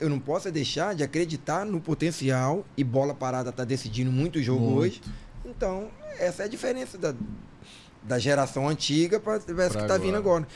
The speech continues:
Speaker 1: Que essa que tá vindo agora já acha que já sabe tudo. Não
Speaker 2: É,
Speaker 1: precisa
Speaker 2: verdade.
Speaker 1: treinar mais. Treino lá uma hora, uma hora e meia, o treinador apitou,
Speaker 2: Tá bom,
Speaker 1: banho
Speaker 2: tá ótimo.
Speaker 1: e acabou.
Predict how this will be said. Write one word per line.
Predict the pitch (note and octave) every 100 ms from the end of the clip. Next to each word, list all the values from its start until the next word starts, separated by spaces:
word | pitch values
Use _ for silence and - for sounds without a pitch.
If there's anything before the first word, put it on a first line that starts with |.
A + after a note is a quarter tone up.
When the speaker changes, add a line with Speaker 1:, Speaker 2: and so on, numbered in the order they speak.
| - -
Speaker 1:
Que | B2+
essa | B2+
que | -
tá | C#3
vindo | C#3 C#3
agora | B2+ C3 C#3
já | C#3+
acha | C#3 C#3+
que |
já | D3
sabe | D3 D3 D#3+
tudo. | E3+ C#3+ C3 - - - - -
Não | -
Speaker 2:
É, |
Speaker 1:
precisa | F2+ F#2 A2
Speaker 2:
verdade. | A#2
Speaker 1:
treinar | C#3 C3
mais. | B2 G#2+ - - -
Treino | C3 C3+ B2+
lá | A#2+
uma | C#3 B2+
hora, | B2
uma | B2
hora | C3
e |
meia, | C#3+ D#3+ F#3 - - - - - -
o | -
treinador | C3 A#2 C3
apitou, | D3+ D3 D#3 E3+ F#3 - - - -
Speaker 2:
Tá | A#2+
bom, | C3+
Speaker 1:
banho | C#3 D#3 F#3 F#3+
Speaker 2:
tá | G#2+
ótimo. | G2+ - D#3+
Speaker 1:
e | D3
acabou. | - B3 A#3